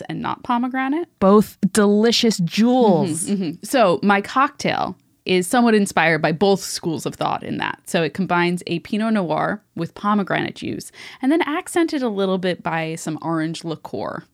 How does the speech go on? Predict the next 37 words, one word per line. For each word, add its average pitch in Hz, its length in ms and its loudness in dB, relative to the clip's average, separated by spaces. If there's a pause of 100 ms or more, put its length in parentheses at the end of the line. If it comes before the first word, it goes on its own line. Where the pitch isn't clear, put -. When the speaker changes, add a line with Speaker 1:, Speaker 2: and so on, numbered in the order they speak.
(420)
Speaker 2:
Uh, 190 200 2
may 220 220 4
I 381 60 0
suggest, 208 480 0
Julia, 147 440 2
for 170 160 0
all 165 100 4
the 160 80 0
discerning 180 520 -2
conspirators 170 920 -2
in 151 380 -4
the 151 120 -6
U 151 340 -2
S, 156 440 -2
uh, - 20 -4
at 123 340 -2
least, 127 320 -10 (300)
uh, 180 160 2
go 294 160 -2
to 349 60 -2
your 330 100 -2
local 240 240 -2
Trader 202 280 0
Joe's, 196 360 2
pick - 240 -8
up 427 180 -2
sparkling 311 720 -2
pomegranate 226 920 0
beverage, 147 640 0 (280)
uh, 165 260 4
which 180 200 0
is 175 300 4
a 180 60 4
lovely, 202 1000 2
uh, 160 220 2
pomegranate 208 800 2
juice, 180 580 0